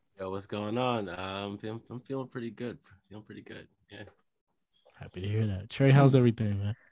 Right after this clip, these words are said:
Speaker 3: I'm blessed, Brody. Absolutely blessed. Uh, honestly, had a great week so far, so I really can't,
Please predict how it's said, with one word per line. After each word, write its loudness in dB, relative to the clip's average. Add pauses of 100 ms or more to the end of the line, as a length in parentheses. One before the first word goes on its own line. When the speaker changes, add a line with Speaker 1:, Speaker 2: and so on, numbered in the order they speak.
(180)
Speaker 3:
I'm 6
blessed, 6
Brody. 6
Absolutely 2
blessed. 2
Uh, 2 (120)
honestly, 10 (120)
had 6
a 6
great 10
week 8
so 6
far, 2
so -2
I 4
really 8
can't, 2